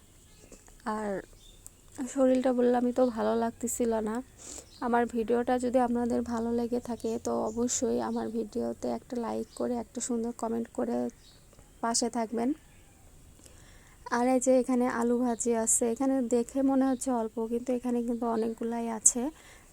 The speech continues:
আর এই যে ভর্তা, দুই রকমের ভর্তা, আর এই যে মাছ ভুনা। আর এখানে ভাত রান্না করে নিছি, পাতিলেই রাখছি, তাহলে একটু গরম থাকে।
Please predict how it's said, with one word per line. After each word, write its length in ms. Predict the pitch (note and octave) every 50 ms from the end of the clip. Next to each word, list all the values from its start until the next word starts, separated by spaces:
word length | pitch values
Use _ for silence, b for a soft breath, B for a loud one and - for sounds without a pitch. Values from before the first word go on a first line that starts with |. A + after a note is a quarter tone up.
| E4 A3+
আর 100 | A3+ A#3 A#3
এই 60 | A#3+ A#3 -
যে 80 | B3 D4 D4 B3
ভর্তা, 440 | A3 A#3 A3 - - - - A3 A3 A3 A#3+ C#4 D#4 - - A3
দুই 140 | - A3+ A3+ A3+ G#3+ A#3
রকমের 380 | A3 G#3+ - A3+ A3+ A3+ A3+ A3+ -
ভর্তা, 360 | G#3+ A3+ G#3+ - - - A3+ A#3 A3+ A3+
আর 100 | G#3 A3 A3+ A3+
এই 40 | A3 G#3+
যে 60 | A3+ A3+ G#3+
মাছ 220 | G#3+ G#3+ G#3+ G#3+ - - A#3 -
ভুনা। 280 | - A3+ A3 A3 A3 A3+ C4+ D4+ - B B B B B B B B B - A#3+
আর 80 | G#3+ G#3+ A3
এখানে 240 | A3+ A#3 A#3+ A#3 A#3 A3+ G#3+ G#3+
ভাত 140 | A3 A3 - A#3+ A#3
রান্না 260 | A3+ G#3+ A3 A3 A3+ A3 -
করে 160 | B3 A3+ A#3 A#3 A#3
নিছি, 240 | A#3 A#3 - - C4 C#4 - -
পাতিলেই 420 | B3 A#3+ - B3+ B3 B3 B3+ B3 A#3+ A3+
রাখছি, 260 | G#3+ - - - C4 C#4 C#4 C4+
তাহলে 220 | A#3+ A3+ A3+ A3+ A3+ A3+
একটু 140 | - - A#3+ G#3 A#3
গরম 240 | A3+ A3 A3 A3+ A#3 A#3 -
থাকে। 260 | - A3+ - - A#3